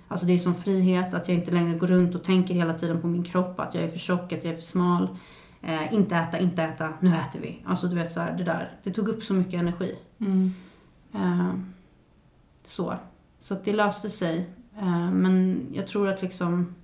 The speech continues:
Speaker 1: det, det viktigaste, det, det primära som var tvungen att hända först, det var drogmissbruket. Så landar man lite i det och så kan man ta tag i något nytt. Så landar man lite i det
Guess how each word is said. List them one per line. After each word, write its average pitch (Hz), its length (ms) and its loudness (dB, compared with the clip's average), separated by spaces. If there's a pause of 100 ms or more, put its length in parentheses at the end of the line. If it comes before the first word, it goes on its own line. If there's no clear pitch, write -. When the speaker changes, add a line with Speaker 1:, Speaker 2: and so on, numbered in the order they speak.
(280)
Speaker 1:
det, 202 380 0
det 202 140 0
viktigaste, 208 580 -2
det, 190 140 2 (120)
det 196 100 0
primära 208 500 2
som 185 240 2
var 180 140 0
tvungen 180 300 4
att 165 80 4
hända 170 220 2
först, - 500 -6
det 202 100 -2
var 180 360 2
drogmissbruket. 185 960 0 (540)
Så - 180 -2
landar 180 300 8
man 175 120 6
lite 170 240 0
i 196 40 -2
det 233 320 4 (100)
och 196 80 -4
så - 100 -8
kan 196 120 2
man 190 120 4
ta 185 80 -2
tag 170 280 -2
i - 20 2
något 175 120 4
nytt. - 480 0 (440)
Så - 160 -2
landar 175 260 6
man 170 140 2
lite 170 240 -4
i 170 60 0
det 247 300 2